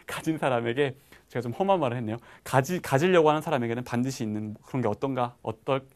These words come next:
그런 게 아닐까 합니다. 사실 요즘 경제도 많이 어렵다고 하고 여러 가지 안 좋은 소식들이 국내외적으로 많이 들려요. 그리고 뭐, 그쵸, 영어 공부 면에서도 "내가, 너, 내가, 내가 희망이 안 보인다, 이 답이 안 나온다." 이런, 이런 분도 너무 많고. 근데 그럴 때 희망이 안 보인다고 그냥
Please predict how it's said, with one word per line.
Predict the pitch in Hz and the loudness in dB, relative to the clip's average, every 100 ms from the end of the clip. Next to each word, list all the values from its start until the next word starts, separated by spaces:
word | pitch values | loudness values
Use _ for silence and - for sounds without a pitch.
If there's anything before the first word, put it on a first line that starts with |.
| - - | -20 0
그런 | 160 | 2
게 | 165 | 6
아닐까 | 110 123 127 | 4 2 -4
합니다. | 127 113 - - - | -6 -8 -12 -18 -6
사실 | 202 196 - - - | 0 0 -2 -10 -2
요즘 | 185 | 0
경제도 | 151 170 202 | 4 6 6
많이 | 165 151 | 6 4
어렵다고 | 117 156 139 | 0 0 -2
하고 | 156 160 117 113 113 | -4 -6 -6 -6 -6
여러 | 113 113 127 | -2 0 0
가지 | 127 | -2
안 | 107 110 | -4 -4
좋은 | 127 | -6
소식들이 | 123 - - 113 104 107 | -8 -14 -14 -12 -10 -10
국내외적으로 | - 127 120 107 110 110 | -4 0 0 0 -2 -4
많이 | 107 110 | -4 -6
들려요. | 113 110 101 | -6 -8 -8
그리고 | 101 110 107 | -10 -14 -10
뭐, | 117 110 _ _ _ _ _ _ _ _ | -8 -10 _ _ _ _ _ _ _ _
그쵸, | - - 113 110 123 | -20 -12 -10 0 6
영어 | 131 185 185 | 8 10 8
공부 | 180 160 165 | 4 0 0
면에서도 | 151 139 131 131 | 0 -2 -4 -6
"내가, | 123 131 120 - | -6 -4 -8 -8
너, | 117 127 127 - | -10 -8 -14 -12
내가, | 117 127 | -10 -10
내가 | 131 131 - - | -12 -18 -20 -20
희망이 | - 208 196 | -6 0 2
안 | 143 123 | 2 -2
보인다, | 143 139 131 | -6 -8 -10
이 | 147 | -10
답이 | - 160 | -4 2
안 | 147 | 2
나온다." | 139 143 135 | 2 -4 0
이런, | 143 151 | 0 0
이런 | 147 151 | 0 0
분도 | 139 | 0
너무 | 123 123 | -2 -2
많고. | 101 - | -4 -8
근데 | 127 151 123 - - - | -6 -6 -8 -16 -20 -4
그럴 | - 202 220 | 6 6 6
때 | 143 143 | 0 0
희망이 | 214 214 | 2 4
안 | 123 110 | 4 2
보인다고 | 143 131 107 113 101 101 101 | -2 -2 -6 -8 -12 -12 -14
그냥 | 113 | -16